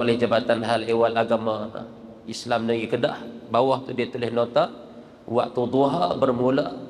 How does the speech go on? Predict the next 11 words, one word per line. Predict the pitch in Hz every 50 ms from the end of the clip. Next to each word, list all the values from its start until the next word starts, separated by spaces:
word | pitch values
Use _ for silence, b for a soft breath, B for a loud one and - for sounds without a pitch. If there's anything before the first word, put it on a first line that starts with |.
| - 127
dua | - 123 127 131 131 131 127
puluh | 127 - 123 120 120 117 120
tujuh | - 123 117 113 123 127 120 120
minit | 120 120 120 117 107 104 - - -
selepas | - - - 123 117 117 110 - - 131 127 - -
waktu | 123 113 113 110 - - 156 156 185 233 - - - - - - - - - - - - - -
syuruk. | - - - 131 120 110 104 98 - - - - - - - - - - - - - - - - - - - - - - - - - - - - - -
Waktu | - 123 117 120 120 120 -
terbit | - 120 123 123 123 139 - - -
matahari. | 120 113 110 - 120 110 120 113 110 104 95 - - - - - - - - - - - - - - - - - - - - - - - - - - - - - - - -
Ya. | - - 64